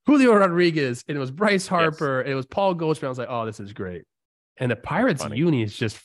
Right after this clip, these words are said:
Speaker 1: freaking go, man. They do.
Speaker 2: That was good stuff. Good stuff. All right, we're gonna bounce back to a series that started last night. The, uh, the Twins taking the first of a set against the New York Yankees.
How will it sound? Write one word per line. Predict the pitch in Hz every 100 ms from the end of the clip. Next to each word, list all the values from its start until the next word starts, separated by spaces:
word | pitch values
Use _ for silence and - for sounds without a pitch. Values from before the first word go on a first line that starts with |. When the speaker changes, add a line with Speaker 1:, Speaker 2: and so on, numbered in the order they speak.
| _ _
Speaker 1:
freaking | 110 104 92 90
go, | 90 90 90
man. | 90 90 95
They | 131
do. | 98 90 87 85 _ _ _
Speaker 2:
That | 85
was | 80 -
good | 85
stuff. | - - 76 67 _ _ _
Good | 90 -
stuff. | - 76 - _ _ _ _ _ _ -
All | 160
right, |
we're | 170
gonna | 185
bounce | 165 170 165
back | 170 165 151
to | 147
a |
series | - 151 151 143 120
that | 120
started | - 139 131 123 107
last | 110 107 117
night. | 113 107 85
The, | 95 92 69
uh, | 95 90 -
the | 101
Twins | - 127 127 127 -
taking | 120 107 110
the | 95
first | 117 110 -
of | 95
a |
set | - 107 101 95
against | 90 90 -
the |
New | 92
York | 95 90 82
Yankees. | 98 107 104 87